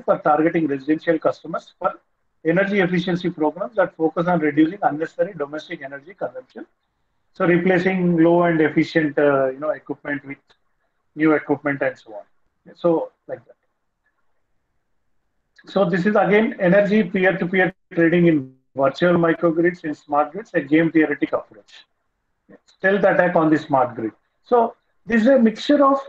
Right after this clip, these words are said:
all these things. So if you notice the kind of articles that are there, some are purely electrical in nature. We are there talking about power flow study, you know, stability and things like that. Some are, uh, cyber physical, you know, cyber attacks and, uh,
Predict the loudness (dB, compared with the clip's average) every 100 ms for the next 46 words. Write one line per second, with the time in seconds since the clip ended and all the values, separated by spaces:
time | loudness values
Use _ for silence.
0 | 2 2 4 2 0 -2 -2 0 2 2
1 | 2 -4 0 0 2 2 -2 0 4 4
2 | 4 0 -2 0 2 2 2 0 0 -2
3 | -2 0 0 0 2 2 0 -2 _ _
4 | _ _ _ 2 4 2 2 0 2 4
5 | 4 4 2 -2 -2 2 4 4 2 0
6 | -2 0 -2 2 -2 0 -4 -2 -8 -4
7 | -6 -4 -2 -2 -2 -4 -2 -6 -4 -6
8 | -8 -10 -16 -20 -10 -10 -8 -10 -8 -8
9 | -8 -12 -20 _ -16 -14 -14 -16 _ _
10 | _ _ _ -2 2 4 2 2 4 4
11 | 4 6 4 4 2 0 2 0 2 2
12 | 2 2 6 6 4 2 0 0 0 2
13 | 2 2 2 0 0 -6 -10 -8 -12